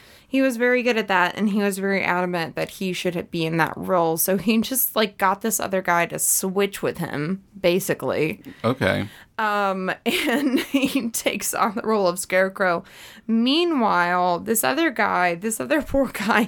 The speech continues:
Speaker 1: he gets stuck playing the Tin Man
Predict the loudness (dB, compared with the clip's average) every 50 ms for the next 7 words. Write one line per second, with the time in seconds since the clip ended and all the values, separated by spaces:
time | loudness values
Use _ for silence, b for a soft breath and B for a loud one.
0 | 0 0 2 2 2 2 0 0 0 -4 -8 -8 -2 0 2 2 0 0 -4 -6
1 | -2 -2 0 0 0 0 0 -2 -2 -2 -2 -2 0 0 0 0 0 0 2 2
2 | 2 0 -2 -2